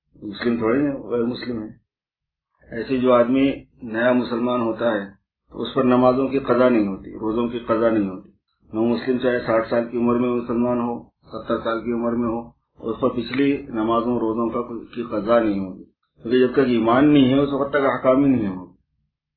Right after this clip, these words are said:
لیکن جو آدمی مسلمان بالغ ہوا، اب اس پہ جتنی نمازیں چھوٹی ہیں اور جتنے روزے چھوٹے ہیں، اس کی قضا ہوگی، اس کو اس پر قیاس نہیں کر سکتے۔ قضا اس چیز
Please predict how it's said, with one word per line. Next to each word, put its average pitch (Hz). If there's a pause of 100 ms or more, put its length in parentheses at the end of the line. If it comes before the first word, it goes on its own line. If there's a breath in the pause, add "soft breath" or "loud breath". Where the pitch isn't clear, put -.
(300)
لیکن 123
جو 123
آدمی 123
مسلمان 127
بالغ 131
ہوا، 139 (340)
اب 120
اس 120
پہ 170
جتنی 151
نمازیں 131 (120)
چھوٹی 123
ہیں 127
اور 120
جتنے 117
روزے 107
چھوٹے 107
ہیں، 110 (220)
اس 135
کی 135
قضا 98
ہوگی، 101 (360)
اس -
کو 139
اس 123
پر 139
قیاس 131
نہیں 113
کر 101
سکتے۔ - (680)
قضا 123
اس 143 (100)
چیز 143